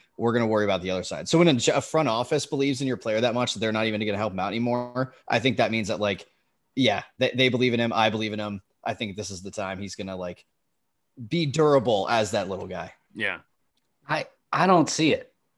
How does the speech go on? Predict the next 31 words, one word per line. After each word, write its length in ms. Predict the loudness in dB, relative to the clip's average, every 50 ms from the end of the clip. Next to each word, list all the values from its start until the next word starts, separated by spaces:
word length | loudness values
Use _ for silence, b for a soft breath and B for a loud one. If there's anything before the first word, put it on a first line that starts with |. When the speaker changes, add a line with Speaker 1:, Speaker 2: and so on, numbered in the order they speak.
| _ -2
Speaker 3:
I, 100 | -2 0 2
I 240 | 2 4 4 2 2 -2
see 280 | -8 -6 0 2 6 6
him 140 | 8 8 8
being, 240 | 8 6 8 8 6
like, 220 | 6 4 4 4
a, 160 | 2 2 2 2
a 100 | 0 -2
great 480 | -2 -2 0 2 2 2 2 0 -2
fantasy 400 | -2 -2 -2 0 -2 -2 -4 -6
contributor, 560 | -6 -6 -4 -2 -2 -2 -2 -2 -4 -4 -6 -10 _ _ _ _ _ _ _ _ _ _ _ -2
um, 380 | 2 4 4 4 4 0 -2 -6 -12 _ _ _ _ _ _ _ -20 -20 _ _ _ _ _ _ _ _ _ _ _ _ _
you 100 | -6 -2
know, 140 | 0 2 2
on, 160 | 2 2 2
in 160 | 0 -2 -2 -2
his 100 | -2 0
own 200 | 0 0 2 2
right. 220 | 2 2 0 0 0
I 80 | 0 2
don't 160 | 2 2 0
see 160 | -2 -2 -2 -2
it. 60 | 0
Look 140 | -2 -2 -4
at 60 | -4
these 120 | -4 -6 -6
defenses 540 | -6 -6 -6 -4 -4 -4 -6 -4 -6 -8
he 80 | -6 -4
has 200 | -2 -2 -4 -6
to 40 | -10
play. 400 | -14 -12 -12 -12 -12 -14 -16 -18